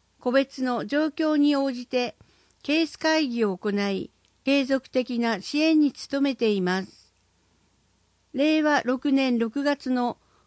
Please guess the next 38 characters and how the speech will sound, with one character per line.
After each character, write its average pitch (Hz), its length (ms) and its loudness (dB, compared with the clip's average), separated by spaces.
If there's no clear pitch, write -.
子 247 120 -4
ど 247 160 2
も 247 260 0
若 262 280 0
者 262 400 2
育 254 240 -6
成 311 320 0
支 302 240 -4
援 302 140 4
推 269 320 -2
進 262 340 0
法 247 340 -2
改 285 220 0
正 294 240 0
に 277 120 2
伴 262 400 0
い、 175 200 -2
支 - 220 -2
援 294 260 4
の 262 320 0
対 285 220 0
象 311 220 0
年 302 300 2
齢 240 220 2
は 180 280 -2
十 285 260 4
八 294 200 0
歳 294 280 -2
未 269 180 4
満 269 280 2
の 214 180 0
子 233 140 -6
ど 254 140 -2
も 254 180 -2
期 247 200 -6
に 220 180 0
加 196 260 0
え、 190 240 -4